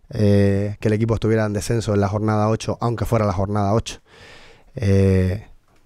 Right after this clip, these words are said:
y a lo mejor no es tanto el ruido que esté en playoff, porque todavía la jornada ocho. No sé si me estoy explicando. Eh,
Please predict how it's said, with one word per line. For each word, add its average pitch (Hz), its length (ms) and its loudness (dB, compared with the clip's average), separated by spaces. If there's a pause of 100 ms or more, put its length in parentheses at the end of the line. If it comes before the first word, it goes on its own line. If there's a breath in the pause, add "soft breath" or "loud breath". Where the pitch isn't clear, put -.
(140)
y 113 80 2
a 104 60 4
lo 104 80 4
mejor 104 260 0
no 117 80 2
es - 80 0
tanto 113 240 0
el 104 100 2
ruido 104 600 0 (480)
que 113 80 -2
esté - 180 0
en 113 80 0
playoff, 107 640 2 (680)
porque 113 260 0
todavía 104 380 0
la 98 80 -2
jornada 101 360 -4
ocho. 107 280 -6
No 120 80 -2
sé 113 80 0
si 123 40 2
me 107 60 2
estoy 104 160 0
explicando. 98 540 -2 (600 loud breath)
Eh, 98 720 2